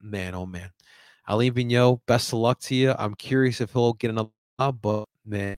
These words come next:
this is, this is tough. Someone had to go. Ladies and gentlemen, thank you so much for tuning on in. I really appreciate it. Make sure you guys hit the like button and subscribe. We'll be back at it later tonight to talk the Sixers and the Flyers recaps. And of course, guys, for everyone who missed it, you can check out those Eagles.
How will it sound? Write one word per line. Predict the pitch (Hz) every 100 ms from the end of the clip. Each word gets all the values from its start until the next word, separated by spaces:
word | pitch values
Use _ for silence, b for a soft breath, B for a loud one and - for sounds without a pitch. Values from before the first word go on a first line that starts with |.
| -
this | - 110
is, | 95 - _
this | -
is |
tough. | - 90 -
Someone | 110 101 92
had | 90 87
to | -
go. | 95 - b b b b _
Ladies | - 185
and | 190
gentlemen, | 185 180 160
thank | 196 185
you | 165
so |
much | 185 180
for |
tuning | 156 - -
on | 170 165
in. | 185
I | 196 -
really | 151 151 156
appreciate | 147 - - - 160
it. | 175 123 -
Make | 147
sure | -
you | 143
guys | 147 143
hit | 139
the | 131
like | 139 -
button | 135
and | 135
subscribe. | - - - 127 131 156
We'll | 139
be | 123 120
back | 120 123 -
at | - 123
it | 123
later | 123 123
tonight | 117 120 117 135
to | 117
talk | 123 113 -
the |
Sixers | - 147 - 135 -
and | 123
the | 104
Flyers | - 127 135 123
recaps. | 110 131 - 151 175 - - b b
And | 135
of | 131
course, | 160 143
guys, | - 151 196
for | - 156
everyone | 165 185 185
who | 196
missed | 196 143 - 185
it, | -
you | 147
can | 139 - 156 185
check | - 202 -
out | 196 190
those | - 170 143
Eagles. | 175 180 170